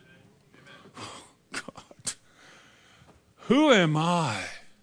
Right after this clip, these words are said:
Who are we that God would show us all of this? It is amazing who he is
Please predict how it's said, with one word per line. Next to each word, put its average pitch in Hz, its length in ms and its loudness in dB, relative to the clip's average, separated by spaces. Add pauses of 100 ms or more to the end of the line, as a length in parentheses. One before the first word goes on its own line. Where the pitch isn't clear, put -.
(1300)
Who 294 260 6
are 214 160 8
we 196 380 4
that 139 300 0
God 185 440 6 (420)
would 180 280 6
show 220 360 6
us - 420 0 (1500)
all 175 220 -2
of 185 120 0
this? 240 680 -4 (2250)
It 262 120 8
is 254 200 6
amazing 247 840 6
who 185 260 2
he 190 440 4
is - 580 -4